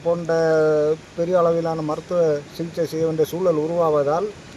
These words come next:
அரசு ரப்பர் கழகம் இந்த தொழிலாளர்களுக்கு எந்த மருத்துவ வசதியும் ஏற்படுத்தவில்லை. இங்கு கீரிப்பாறை கோட்டத்தை உட்பட்ட கீரிப்பாறையில் ஒரு, ஒரு தொடக்க சுகாதார நிலையம் போல ஒரு முதலுதவி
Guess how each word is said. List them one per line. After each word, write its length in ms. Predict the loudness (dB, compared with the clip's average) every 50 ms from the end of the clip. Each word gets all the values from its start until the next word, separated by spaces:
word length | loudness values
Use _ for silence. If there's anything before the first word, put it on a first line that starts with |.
| -18 -12 -6 -2 2
அரசு 220 | 2 2 6 6 6 6
ரப்பர் 280 | 6 4 4 4 4 6 6
கழகம் 400 | 6 6 6 6 4 4 2 2
இந்த 140 | 2 2 2 2
தொழிலாளர்களுக்கு 840 | 2 -2 0 2 2 4 2 2 0 -4 -4 -4 -2 -2 -2 0 -2 -2
எந்த 140 | 0 0 -2 0
மருத்துவ 260 | -2 -4 -4 -2 0 0 0
வசதியும் 420 | 0 0 -2 -4 -2 -2 0 0 0
ஏற்படுத்தவில்லை. 640 | 0 0 -2 -4 -4 0 0 0 0 0 -2 -2 -4 -4 -6 -14 -20 -20 -20 -20 -20 -18 -12 -6 -4
இங்கு 160 | 0 2 2 0 2
கீரிப்பாறை 480 | 2 2 2 2 4 4 4 6 6 6 6 6 6 4 4 4
கோட்டத்தை 340 | 2 2 2 2 2 4 4 4
உட்பட்ட 420 | 2 2 0 0 0 2 4 4 4 4 4 0
கீரிப்பாறையில் 680 | -2 -2 -2 -2 0 2 2 4 4 2 2 0 -2 -4 -8 -16 -20 -20 -20 -20 -20 -18 -12 -6 -4
ஒரு, 140 | -2 0 0 0 0 -2 -6 -12 -18 -18 -18 -18 -18 -18 -18 -18 -16 -16 -16 -16 -16 -16 -16 -18 -18 -18 -18 -18 -18 -18 -18 -18 -16 -10 -4 -2
ஒரு 100 | -2 -2 0 4 6
தொடக்க 360 | 6 6 6 8 8 8 8 8 4 -14 -18 -18 -18 -18 -18 -18 -18 -18 -18 -16 -12 -2
சுகாதார 360 | 2 4 6 6 6 6 4 2
நிலையம் 340 | 2 2 2 2 2 2 2 4
போல 240 | 4 6 6 4 2 4 2
ஒரு 160 | 2 4 4 2 2 0 -2 -10 -18 -20 -20 -20 -20 -20 -20 -20 -20 -14 -2
முதலுதவி 500 | 4 8 8 10 10 10 10 10 8 6